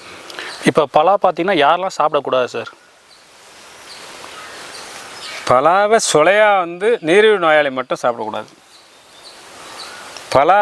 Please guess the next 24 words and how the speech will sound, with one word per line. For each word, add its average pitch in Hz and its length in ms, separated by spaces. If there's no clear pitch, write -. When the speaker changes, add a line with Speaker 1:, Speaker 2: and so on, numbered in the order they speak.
Speaker 2:
வந்து 175 200
சாப்பிடக்கூடாதுன்னு 175 840
சொல்லக்கூடாது. 165 360
அதுல 151 220
அதாவது 175 300
உடலுக்கு 208 460
ஆரோக்கியத்தை 208 540
கெடுக்கக்கூடியதுன்றது 196 1080
எதுவும் 185 200
இல்ல. 127 100
ஏற்கனவே 196 400
சர்க்கரை 208 360
வியாதி 185 360
உள்ளவங்க 175 400
அதிக 220 340
கலோரி 180 380
உள்ள 151 140
அந்த 135 200
சுளையை 233 320
மட்டும்தான் 190 360
சாப்பிடக்கூடாது. 117 460
பலா 165 240
காயை, 151 340
பலா 185 200